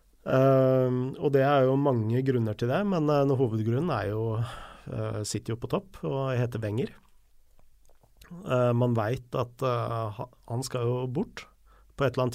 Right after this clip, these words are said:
tidspunkt, om det er om ett år eller om det er om to år, det vet vi ikke, men, eh, da vet man at, eh, store endringer, og så vet man at, eh, den klubben, den vin-, vinner ikke titler.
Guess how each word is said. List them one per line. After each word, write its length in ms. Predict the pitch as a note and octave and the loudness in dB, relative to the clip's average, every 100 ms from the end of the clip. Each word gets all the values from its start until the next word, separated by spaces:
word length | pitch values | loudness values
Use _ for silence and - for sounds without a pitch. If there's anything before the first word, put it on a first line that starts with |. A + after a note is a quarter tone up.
| A2+ | -2
tidspunkt, 380 | - B3 C4 - | -2 -4 -6 -12
om 180 | D3 B2+ | -8 -4
det 80 | B2+ | -2
er 460 | A#2+ A#2 A2+ A2 A2 | 0 0 -2 -4 -4
om 180 | A2+ G#2+ | -6 -6
ett 140 | G#2+ - | -10 -6
år 160 | A2 | -6
eller 200 | A2+ A#2+ A#2 | -6 -6 -8
om 140 | A2+ | -6
det 80 | A2 | -6
er 140 | G#2 | -6
om 80 | G#2+ | -6
to 140 | A2 A2 | -6 -6
år, 240 | G#2+ E3 D#3 | -6 -6 -6
det 260 | C#3 C3 | -8 -8
vet 200 | A#2+ A2+ | -8 -10
vi 100 | - | -10
ikke, 200 | A2+ D#3 D#3+ | -10 -6 -4
men, 200 | C#3 C#3 | -2 -2
eh, 120 | C3 - - - - | -2 -6 -20 -20 -12
da 80 | C#3+ | -4
vet 260 | C3 G#2+ - | -2 -2 -2
man 120 | B2 | -2
at, 180 | B2+ A#2+ | -2 -2
eh, 160 | B2 A#2 - - A#2 | -2 -2 -8 -16 -10
store 320 | - B2+ A#2+ | -4 0 0
endringer, 360 | A#2 G#2 A2 C4+ - | 0 -2 -4 -6 -4
og 160 | G3+ D#3 | -4 -2
så 580 | F3+ E3 D#3 D3+ D3+ C#3 | 2 2 2 2 2 2
vet 240 | A#2 - | -2 -2
man 140 | B2 | -2
at, 200 | B2+ A#2+ | -2 -2
eh, 200 | B2+ B2+ A#2 - | -2 -2 -2 -8
den 200 | B2 A#2+ | -4 -2
klubben, 340 | B2 A2 A#2 E3 | -2 -4 -4 -4
den 260 | C#3 C3+ | -4 -4
vin-, 240 | A#2+ - - C3+ | -6 -10 -10 -6
vinner 200 | G#2+ G2+ | -6 -6
ikke 140 | A#2+ | -8
titler. 300 | A2+ - C3+ | -8 -8 -10